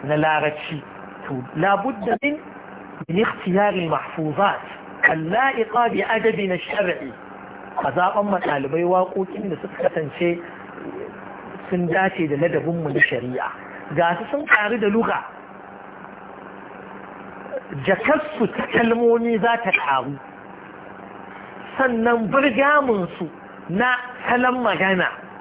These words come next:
zai yi nauyi. Sannan ko bayan haka, ka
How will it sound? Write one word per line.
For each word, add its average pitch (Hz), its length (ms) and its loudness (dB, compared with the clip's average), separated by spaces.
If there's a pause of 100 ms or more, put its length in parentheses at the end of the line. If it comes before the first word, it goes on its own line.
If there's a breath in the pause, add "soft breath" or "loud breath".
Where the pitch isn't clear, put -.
(240)
zai 208 60 2 (180)
yi 180 80 6
nauyi. 165 480 2 (1500)
Sannan 165 340 0
ko 202 120 6
bayan 202 360 4
haka, 214 400 0 (340)
ka 196 160 2